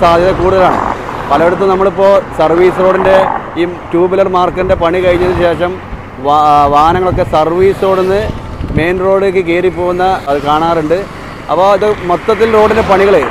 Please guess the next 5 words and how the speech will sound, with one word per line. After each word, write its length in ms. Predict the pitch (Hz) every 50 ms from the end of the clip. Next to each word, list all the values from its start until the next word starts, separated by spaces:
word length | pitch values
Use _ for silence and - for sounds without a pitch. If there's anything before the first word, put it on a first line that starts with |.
| - - -
പൂർത്തീകരിക്കുന്നതോടെ 960 | 170 190 190 151 175 202 202 196 202 196 180 180 190 190 180 175 175 180 190 202 190 - - - - - - - - - - - - - 139 151 165
അത് 180 | 180 185 214 214 202 -
ക്ലോസ് 280 | 196 202 214 208 - -
ചെയ്യും. 220 | 196 165 131 113 - - - - - - -
പിന്നെ 240 | 170 170 185 190